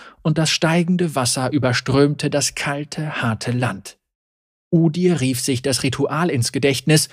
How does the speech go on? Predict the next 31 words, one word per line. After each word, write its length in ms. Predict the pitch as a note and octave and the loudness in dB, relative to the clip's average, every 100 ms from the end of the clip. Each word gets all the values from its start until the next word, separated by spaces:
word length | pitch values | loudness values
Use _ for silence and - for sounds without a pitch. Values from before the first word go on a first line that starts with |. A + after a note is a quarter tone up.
| - - | -10 -2
das 180 | D#3 | 0
er 220 | E3 D#3 F#3+ | 2 2 4
unzählige 720 | F#3+ G3 - D3+ D#3 E3 E3+ | 4 4 2 0 0 0 0
Male 380 | C#3 C3 C3 C3 | 0 0 -2 -2
im 180 | C3+ | -2
Hirana-Kloster 1040 | B2 - A#2+ D3 E3+ A#2+ - C3 B2 C#3 A#2+ | 2 2 2 2 0 -2 0 0 0 -2 0
wiederholt 480 | C3 A#2+ E3+ G3 | 0 0 -2 0
hatte, 320 | C#3 - D#3+ - _ _ | 0 6 4 4 _ _
und 300 | E3+ E3+ - | -2 -2 -2
humpelte 440 | B2+ A#2 B2 D3 C#3 | -2 -2 -4 -4 -2
weiter. 460 | A#2+ - G2+ - _ _ _ _ _ _ - | -4 -4 -8 -10 _ _ _ _ _ _ 0
Mit 260 | A#2+ G#2+ | 2 2
den 120 | G#2+ G#2 | 0 0
Händen 460 | C#3 B2+ B2+ B2+ | 4 2 2 0
schöpfte 420 | B2 C3 - C3+ | 2 0 2 -2
er 140 | B2+ C3 | 0 -2
kaltes 480 | - C#3+ - D3+ B2 | 0 -2 -2 -2 0
Wasser 400 | A2+ - A#2+ D#3 | 0 0 -2 -2
und 180 | D3 | -2
goss 240 | - D3+ - | 2 0 0
es 220 | D3+ - | -2 -2
sich 220 | D3 - | -4 -4
über 180 | D#3 C#3 | -2 -2
Kopf, 400 | - E3 - - | 0 -2 -4 -6
Schultern 480 | - C3+ B2 C3 B2+ | 2 2 2 -2 -2
und 180 | D3 - | 0 0
Rücken, 360 | B2+ D3 B2+ - - _ | 4 4 4 0 -20 _
um 200 | D#3+ D3 | 4 6
seine 300 | D3 D#3 D3+ | 4 2 2
Wunden 360 | E3 A#2 - G#2+ | 0 -2 -4 0
auszuwaschen. 840 | A#2+ A2 - A2 G#2 - A2 - | 0 0 0 0 2 2 0 -4